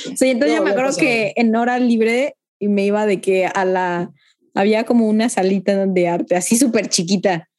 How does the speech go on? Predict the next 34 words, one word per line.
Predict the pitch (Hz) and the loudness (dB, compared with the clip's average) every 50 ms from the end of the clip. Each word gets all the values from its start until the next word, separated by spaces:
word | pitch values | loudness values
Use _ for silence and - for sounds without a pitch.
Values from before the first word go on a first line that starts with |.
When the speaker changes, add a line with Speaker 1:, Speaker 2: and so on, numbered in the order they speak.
| _ _ _ _ _ _ _ - | _ _ _ _ _ _ _ -2
Speaker 1:
y | 208 185 | 0 0
así | 170 151 190 220 | 2 2 2 2
Speaker 2:
Ajá. | 214 | 2
Speaker 1:
de | 214 208 | 2 2
que | 226 233 | 2 2
yo | 240 240 | 2 4
me | 262 269 285 | 2 2 2
iba | 294 294 | 0 0
a | 294 247 | 0 2
pintar. | 233 269 254 240 202 254 262 - | 2 2 2 2 2 0 0 0
<laughs> | - - - - - 571 - 440 427 - 359 359 - - | -4 -6 -8 -2 -2 0 0 0 0 0 -2 -2 -2 -4
Speaker 2:
<laughs> | 277 - - 226 | -4 0 0 2
Guau. | 202 196 247 226 233 247 262 226 220 214 208 - - - | 2 2 0 0 0 0 0 0 -2 -2 -6 -8 -6 -2
Speaker 1:
Y | 254 277 | 0 2
me | 285 294 277 | 2 2 2
decían, | 269 277 302 320 320 302 302 294 294 269 | 0 0 0 0 0 0 0 0 0 0
"¿Por | 320 320 392 | 2 0 2
qué | 392 392 403 | 2 0 0
no | 415 494 508 | 0 0 0
sales? | - - 302 311 349 370 359 359 349 339 330 320 285 330 330 320 320 - - - _ - | 0 0 0 0 2 0 0 0 0 0 0 0 -2 -2 -4 -6 -8 -12 -20 -20 _ -6
Vente, | - 311 349 370 381 381 381 370 | -2 0 0 0 0 0 0 0
Speaker 2:
Ajá. | 349 330 | 0 0
Speaker 1:
Andy", | 320 311 311 311 311 302 294 262 | 0 2 2 2 2 2 0 0
así | 240 269 254 254 254 247 | 0 0 0 0 0 0
todos | - 269 262 277 | 0 0 0 2
mis | 277 262 | 2 0
amigos, | 269 240 240 240 240 294 269 | 2 2 2 2 2 2 0
y | 240 247 | 0 0
Speaker 2:
Ujú. | 175 156 170 - - 226 | -2 -2 -6 -8 -6 -4
Speaker 1:
les | 226 214 | -4 -2
decía, | 220 226 220 233 240 240 233 | 0 -2 0 0 0 0 0
"Sí, | - - 320 349 349 | 0 0 2 2 2
ahí | 349 339 349 | 0 0 0
voy". | 320 320 339 349 330 311 311 | 0 0 0 0 0 -2 -2